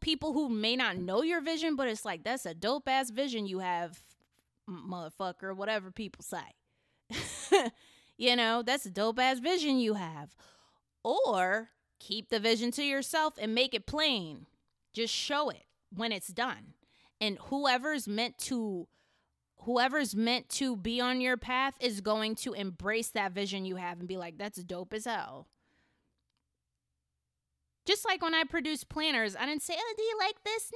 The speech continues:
No. They're mine. Peop-, the people who like it, like it. The people who don't, don't. I mean, I may ask clients because they would be the ones getting it. You know what I mean? But other than that,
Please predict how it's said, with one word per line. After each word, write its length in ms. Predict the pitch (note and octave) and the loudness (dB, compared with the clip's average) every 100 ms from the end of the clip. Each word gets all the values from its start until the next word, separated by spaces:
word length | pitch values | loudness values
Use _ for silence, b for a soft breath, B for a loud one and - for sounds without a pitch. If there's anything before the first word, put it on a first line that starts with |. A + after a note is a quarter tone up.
| C#5 | -2
No. 320 | - F3+ D#3+ F3+ _ _ _ _ _ _ - | -2 -4 -8 -20 _ _ _ _ _ _ -6
They're 260 | G3 G4 G#4 B4+ | 2 4 6 4
mine. 400 | A4 F3 E3 E3 - _ _ _ - | 4 0 -6 -10 -14 _ _ _ 0
Peop-, 300 | - E4+ F#3 - | 0 0 -4 -14
the 120 | F3+ | -10
people 400 | F#3+ B3+ C#4 D#4 | -6 -2 -2 0
who 80 | F4 | 2
like 280 | D4+ C#4+ C#4+ | 2 2 0
it, 100 | D4+ | -2
like 260 | G#3 G#3 G#3 | 0 0 -2
it. 140 | C#4 | -8
The 80 | G#3+ | -8
people 380 | - A3 A#3+ D4 | -8 -8 -4 -2
who 120 | D#4+ | -2
don't, 400 | F#3 F3 G#3 G3 | -4 -6 -6 -2
don't. 320 | B3 A#4+ - _ _ _ _ _ _ _ _ _ _ - - | 0 0 -2 _ _ _ _ _ _ _ _ _ _ -16 0
I 80 | C4 | 4
mean, 180 | D4 C4+ | 6 6
I 80 | C4+ | 6
may 160 | D4 | 6
ask 260 | B3 A3+ - | 4 2 -2
clients 580 | - A3 D4 F3+ F#3+ - | -2 2 2 0 -6 -8
because 440 | A3+ A3 G3+ F3+ | -6 0 0 -2
they 220 | - F#3+ G#3+ | -8 -2 0
would 140 | G3+ | 0
be 100 | G3 | -2
the 80 | F3+ | -4
ones 260 | F3 E3 | -8 -10
getting 320 | C3+ E3 G3 D3 | -10 -8 -8 -8
it. 180 | D3+ | -10
You 120 | G#3 C4 | -2 2
know 120 | C4 | 4
what 120 | B3 | 6
I 40 | B3 | 4
mean? 220 | C4 B3+ B B B B | 2 -2 B B B B
But 100 | A#3 | 0
other 180 | B3+ D4 | 2 0
than 240 | B3 A3+ | -2 -2
that, 340 | G3+ D#4+ B3 | 0 0 -2